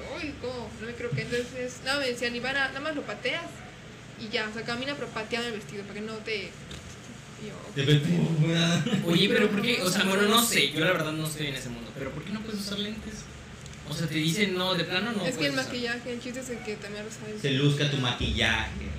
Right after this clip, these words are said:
Speaker 2: o sea, no se ve bien, porque al final, al final de cuentas, este es de cara, cuerpo,
Speaker 3: Pero
Speaker 2: y aparte de tu inteligencia, es un complemento de todo lo que va.
Speaker 3: Pero escucha lo que voy a decir, a ver, con respeto. Ahorita te estoy viendo con lentes y te ves bastante bien.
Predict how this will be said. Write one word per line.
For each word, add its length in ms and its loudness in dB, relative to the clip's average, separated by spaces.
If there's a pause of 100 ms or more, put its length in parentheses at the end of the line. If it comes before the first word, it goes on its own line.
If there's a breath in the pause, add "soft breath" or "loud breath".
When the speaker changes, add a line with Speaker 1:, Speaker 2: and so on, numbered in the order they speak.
Speaker 2:
o 20 -8
sea, 280 -2
no 260 0
se 160 4
ve 200 10
bien, 380 6
porque 160 -2
al 60 -2
final, 280 4 (460)
al 80 2
final 220 6
de 120 2
cuentas, 320 2
este 260 4
es 100 -2 (280 loud breath)
de 200 0
cara, 580 6
cuerpo, 320 4
Speaker 3:
Pero 240 12
Speaker 2:
y 60 12
aparte 260 8
de 120 6
tu 80 2
inteligencia, 600 2
es 80 2
un 60 0
complemento 520 2
de 120 2
todo 180 0
lo 140 -4
que 100 -4
va. 160 -2
Speaker 3:
Pero 140 4
escucha 260 4
lo 140 6
que 80 2
voy 80 4
a 20 2
decir, 260 -4 (120)
a 260 -2 (100)
ver, 380 0 (160)
con 100 0
respeto. 480 6 (1200)
Ahorita 400 6
te 60 -2
estoy 160 0
viendo 180 4
con 100 0
lentes 240 -2
y 60 -4
te 60 0
ves 160 -2
bastante 380 -6
bien. 140 -8